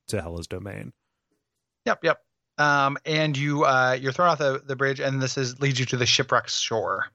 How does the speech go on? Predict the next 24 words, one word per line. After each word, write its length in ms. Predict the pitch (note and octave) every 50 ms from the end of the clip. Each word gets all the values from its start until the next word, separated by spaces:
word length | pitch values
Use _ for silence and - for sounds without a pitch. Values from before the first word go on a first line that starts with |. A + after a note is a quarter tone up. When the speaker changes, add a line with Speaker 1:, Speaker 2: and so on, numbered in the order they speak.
| _ -
Speaker 1:
Hmm. 260 | B2 A#2 A2 G2+ F#2 D#2+ _ _ _ _ _ _ _ _ _ _ _ _ _ _ _ _ _ _ _ _ _ _ _ _ _ _
Speaker 2:
Yep. 200 | E3+ D#3+ - - _ _ _ _ _ _ _ _ _ _ - - - - - _ _ _ _ -
Um, 580 | D3 C#3+ C#3 C3+ C3+ C3 C3 C3 C3 C3+ C3 -
so 120 | C#3 - E3
you, 100 | E3+ E3+
so 140 | D3 F3+ F3+
you 100 | F3 F3+
land 240 | A3+ B3 B3 G#3+
here, 180 | - F3+ E3 D#3+
the 80 | C#3+ C#3
darkness 280 | D#3+ F3 - E3 -
fades. 460 | - B2+ B2 A#2+ A#2+ A#2 A#2 - - _ _ _
Um, 420 | - B2 B2 A#2+ A#2+ A#2 A#2 A#2+ -
you 340 | - C#3 C3 C#3 C#3 C#3 C#3+
are, 520 | - B2 B2+ B2 B2 B2 B2 A#2+ A#2+ B2 -
uh, 240 | B2 B2 A#2 A#2 A#2 -
speaking 540 | - - - - - G3+ F3 F3+ F3 D#3 D3+
in 100 | D3+ D3
the 80 | C#3 C3+
dark 240 | C3+ B2+ B2+ B2 -
to 80 | C3
this, 140 | A#2+ A#2 G#2+
this 200 | _ C3 B2 G#2+
voice. 500 | A2 C3 B2+ A#2+ A#2 A2+ - - -